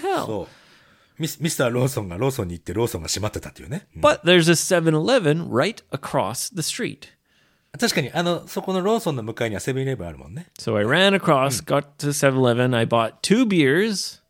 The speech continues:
Speaker 2: はい。
Speaker 1: And as I was walking out of seven eleven,
Speaker 2: うんうんうん。
Speaker 1: the, uh, light was going to change.
Speaker 2: あー、もうほ-、ほ-、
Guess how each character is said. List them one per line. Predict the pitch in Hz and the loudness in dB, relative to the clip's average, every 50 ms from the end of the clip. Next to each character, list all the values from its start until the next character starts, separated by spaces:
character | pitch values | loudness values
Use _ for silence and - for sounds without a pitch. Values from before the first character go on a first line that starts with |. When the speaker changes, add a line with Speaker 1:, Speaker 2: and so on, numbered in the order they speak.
| _ - | _ 0
Speaker 2:
は | 127 127 | 2 2
い。 | 107 - - _ _ _ _ _ - - - - - - _ _ _ _ | 2 0 -4 _ _ _ _ _ -20 -20 -20 -20 -20 -20 _ _ _ _
Speaker 1:
And | 131 117 113 - - | -8 -8 -8 -6 -6
as | 131 147 180 208 214 208 214 | -2 0 0 2 2 2 2
I | 196 196 202 | 4 4 4
was | 190 185 175 165 147 135 | 6 6 4 4 2 0
walking | 110 110 117 139 160 175 175 - 190 180 165 - - | -2 -2 -2 -2 -2 -2 -4 -4 -4 -4 -4 -4 -2
out | 135 165 214 262 262 - - - | -2 0 0 -2 -4 -8 -8 -8
of | 170 175 - | -6 -6 -4
seven | - - 165 156 147 147 143 | -2 2 2 2 4 4 4
eleven, | 135 120 107 82 73 - 92 113 143 175 208 202 - _ _ _ _ - | 2 2 2 -2 -4 -6 -4 -4 -2 -2 -4 -6 -10 _ _ _ _ -8
Speaker 2:
う | |
ん | 185 | -6
う | 208 | -4
ん | |
う | |
ん。 | 175 120 98 120 117 104 90 98 90 80 - _ _ _ _ - | -4 -6 -6 -10 -14 -14 -14 -14 -16 -16 -18 _ _ _ _ -10
Speaker 1:
the, | - 120 123 123 120 117 117 117 113 - - - | -6 -4 -2 -2 -2 -2 -4 -6 -8 -10 -10 -10
uh, | 110 98 92 90 90 - | -8 -8 -8 -8 -10 -8
light | - 107 120 139 147 135 127 - - - | -4 0 2 2 2 2 -2 -6 -10 -4
was | 117 113 107 101 - | 0 0 0 0 0
going | - 110 110 104 101 | 0 2 2 2 2
to | - - - - | 0 -4 -8 -6
change. | - - - - 123 110 101 - - - - - - - - - _ _ _ _ - - - - - - _ _ - | -6 -4 -2 -2 -2 -2 -4 -6 -8 -12 -14 -14 -16 -16 -18 -20 _ _ _ _ -20 -20 -20 -20 -20 -20 _ _ -6
Speaker 2:
あ | 117 113 110 107 101 95 90 87 87 - - - | -4 -2 0 0 0 -2 -4 -6 -10 -12 -16 -18
ー、 | 98 | -16
も | 101 104 | -12 -6
う | 101 | -4
ほ-、 | 143 135 - - - | -4 -4 -4 -8 -14
ほ-、 | - - 156 147 - | -8 -6 -6 -6 -6